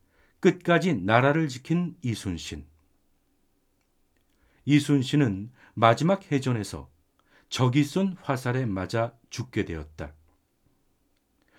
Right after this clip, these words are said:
이순신은 죽기 전에 "나의 죽음을 적에게 알리지 말라"라고 했다. 적이 이순신의 죽음을 알게 된다면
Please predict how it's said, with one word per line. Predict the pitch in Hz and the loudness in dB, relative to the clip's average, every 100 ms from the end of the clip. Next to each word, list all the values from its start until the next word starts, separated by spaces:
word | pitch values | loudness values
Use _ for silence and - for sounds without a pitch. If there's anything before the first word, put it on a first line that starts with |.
| _ - | _ -2
이순신은 | 147 139 160 147 151 170 139 | 0 2 2 0 2 0 0
죽기 | 127 127 123 | -4 -6 -6
전에 | 110 113 98 85 123 _ _ _ _ _ _ | -4 -2 -4 -8 -16 _ _ _ _ _ _
"나의 | 117 117 127 165 165 | 2 6 6 4 0
죽음을 | 131 165 180 123 - | -4 -2 0 -2 -8
적에게 | - 120 139 135 185 - | -4 -2 0 0 -2 0
알리지 | 127 139 175 | 0 0 -2
말라"라고 | 110 104 113 139 160 151 113 95 85 | -4 -2 -2 -2 -4 -6 -6 -6 -8
했다. | 78 - 78 76 _ _ _ _ _ _ _ _ _ | -12 -12 -14 -14 _ _ _ _ _ _ _ _ _
적이 | - 131 135 180 123 - | -2 0 0 0 -2 -2
이순신의 | 147 156 180 175 - 196 170 | -2 0 0 -2 -2 -2 -2
죽음을 | - 117 147 175 202 - | -6 -6 -2 0 -2 -4
알게 | 120 117 110 160 | -2 0 0 -2
된다면 | 120 90 87 95 80 90 | -2 -4 -6 -6 -8 -12